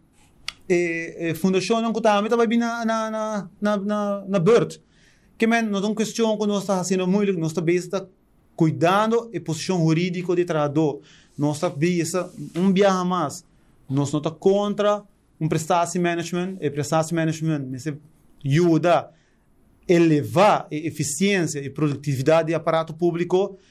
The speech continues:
pero não tá sem mais, vou chegar e começa a quitar gente pra louco. Você vai ver, vou tá sincero e sabe, bisa, Shona, nós temos que barra, e, e, aparato público com mil e cinquecento andanas, por exemplo, então nós temos que começar a quitar gente.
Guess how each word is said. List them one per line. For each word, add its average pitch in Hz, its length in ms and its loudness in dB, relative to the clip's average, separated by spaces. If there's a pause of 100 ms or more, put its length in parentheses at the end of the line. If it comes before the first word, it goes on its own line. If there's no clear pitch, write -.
(120)
pero 151 160 0
não 143 120 -4
tá 156 100 -6
sem 175 220 -2
mais, 170 240 0
vou 156 180 -4
chegar 160 340 0
e 165 80 -4
começa 156 280 -2
a - 20 -10
quitar 156 220 -2
gente 151 200 0
pra 151 140 0
louco. 165 300 2
Você 131 120 -10
vai 143 140 0
ver, 151 300 -2
vou 165 160 0
tá 160 200 -4
sincero 220 760 2 (260)
e 151 60 -6
sabe, 208 280 2
bisa, 202 460 0 (720)
Shona, 214 380 4
nós 165 180 -2
temos 190 200 0
que 196 60 2
barra, 170 400 2
e, 170 640 0
e, 175 60 -4
aparato 170 360 0
público 165 460 0
com 147 140 -2
mil 165 160 2
e 185 40 0
cinquecento 202 440 0
andanas, 196 300 -2
por 202 120 -2
exemplo, 233 300 2
então 202 140 0
nós 160 160 -2
temos - 20 -14
que 185 80 -2
começar 170 220 -2
a 170 40 -10
quitar 160 160 -2
gente. 135 260 -4